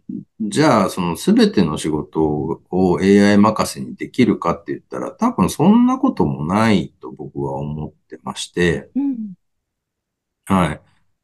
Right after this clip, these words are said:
Speaker 1: あのー、人間でないとできないことっていうのはやっぱあるんですよね。あの
Speaker 2: 吉村さんが思う、こう、エーアイ、人間で、
Speaker 1: うん。
Speaker 2: しかできないことって具体的にどういったところ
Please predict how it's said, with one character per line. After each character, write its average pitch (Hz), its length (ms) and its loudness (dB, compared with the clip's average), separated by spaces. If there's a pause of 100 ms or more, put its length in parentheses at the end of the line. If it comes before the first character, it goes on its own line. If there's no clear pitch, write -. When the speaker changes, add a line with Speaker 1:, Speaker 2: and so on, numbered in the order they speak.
(100)
Speaker 1:
あ 92 200 2
の 87 1120 0
ー、 104 40 0
人 226 400 6
間 240 80 6
で 214 100 6
な 90 120 4
い 73 60 -8
と 69 120 -16
で 82 160 -8
き 123 100 0
な 92 140 2
い - 80 -14
こ - 60 -20 (100)
と 64 80 -14
っ - 40 -18 (160)
て 67 60 -12
い 67 60 -10
う 69 40 -12
の 65 100 -10
は 67 60 -12
や 67 40 -10
っ - 100 -18
ぱ 78 260 -2
あ 135 60 4
る 71 140 -2
ん 69 340 -14
で - 80 -18
す - 160 -16
よ 73 80 -16
ね。 92 380 -2 (580)
あ 82 260 -6
の - 40 -6
Speaker 2:
吉 - 160 -6
村 311 240 -2
さ 247 120 -2
ん 214 80 -4
が 202 120 -2
思 196 220 -4
う、 180 40 -8
こ - 240 -10
う、 - 20 -6
エ 214 40 -4
ー 214 160 -2
ア 208 80 -2
イ、 - 340 -12 (140)
人 233 200 4
間 233 240 -2 (540)
で、 233 180 -4
Speaker 1:
う 233 60 0
ん。 226 40 6
Speaker 2:
し 190 140 4
か - 120 -2
で 202 140 0
き 262 100 -6
な 208 100 -2
い 180 60 -8
こ 170 100 -16
と 180 120 -10
っ 170 40 -8
て - 100 -20 (120)
具 180 160 -10
体 208 200 -4
的 196 240 -10
に 180 120 -6
ど 185 100 -8
う 180 60 -6
い - 20 -20
っ - 20 -20
た 175 140 -14
と - 120 -18
こ - 120 -20
ろ - 40 -16